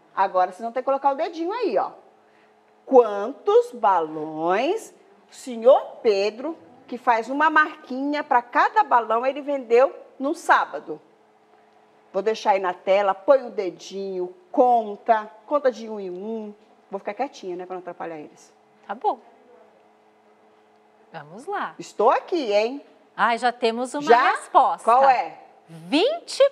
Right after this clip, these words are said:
Speaker 2: quatro.
Speaker 1: Vinte e quatro, professora Kelly. Então, vamos contar. Então, no sábado, vocês estão me falando que ele vendeu vinte e quatro balões. Cada marquinha, um balão. Então, vamos lá?
Speaker 2: Vamos lá.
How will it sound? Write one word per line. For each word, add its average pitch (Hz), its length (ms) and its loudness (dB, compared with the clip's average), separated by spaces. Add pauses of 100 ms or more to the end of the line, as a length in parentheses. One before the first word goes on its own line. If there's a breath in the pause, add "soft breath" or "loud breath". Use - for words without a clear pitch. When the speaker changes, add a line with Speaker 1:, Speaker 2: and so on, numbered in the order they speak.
(140)
Speaker 2:
quatro. 190 600 2
Speaker 1:
Vinte 403 440 -2
e - 60 -4
quatro, 381 480 0
professora 302 520 2
Kelly. 254 240 2
Então, 349 220 4
vamos 392 300 -2
contar. 320 640 0 (200 soft breath)
Então, 381 580 2
no 427 320 4
sábado, 277 760 2
vocês 330 380 0
estão 403 220 -2
me 359 120 -2
falando 320 480 0
que - 100 -8
ele 277 160 -4
vendeu 254 540 2
vinte 392 320 -8
e 466 60 -2
quatro 403 300 2
balões. 302 480 0
Cada 226 280 2
marquinha, 349 520 -2 (240)
um 392 200 -2
balão. 320 300 0
Então, 269 180 -2
vamos 285 240 -8
lá? 320 340 0
Speaker 2:
Vamos 262 300 -10
lá. - 160 -4